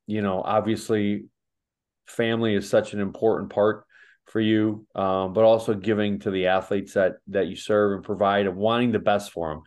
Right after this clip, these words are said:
And we all know as coaches that wanting the best for the kids doesn't always mean what they want.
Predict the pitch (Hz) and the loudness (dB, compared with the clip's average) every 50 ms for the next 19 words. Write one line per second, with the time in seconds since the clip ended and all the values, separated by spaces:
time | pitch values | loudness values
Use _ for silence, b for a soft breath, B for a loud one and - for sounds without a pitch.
0 | B B B B B B B B - 101 104 113 117 113 110 113 110 110 107 101 | B B B B B B B B -4 -2 0 2 2 2 2 2 2 2 2 0
1 | - - 127 120 117 113 - 110 98 98 110 101 98 98 101 - b b b b | 0 0 2 2 2 2 0 -4 -2 2 4 4 4 2 0 -4 b b b b
2 | b b _ - 110 117 120 120 113 110 101 113 110 113 113 - - - - - | b b _ -4 0 0 2 2 2 2 2 4 2 2 2 -2 -10 -16 -18 -10
3 | - 123 117 113 101 110 - 139 120 110 101 92 87 113 107 107 113 110 107 104 | -2 0 2 2 2 0 0 2 2 2 2 2 2 2 2 2 2 0 2 2
4 | 104 92 95 104 104 107 107 107 104 101 101 107 107 101 - - 104 104 95 85 | 0 0 -2 -2 -2 0 0 -2 -4 -4 -4 -2 -2 -2 0 0 0 0 0 0
5 | 87 82 82 80 | -2 -4 -4 -8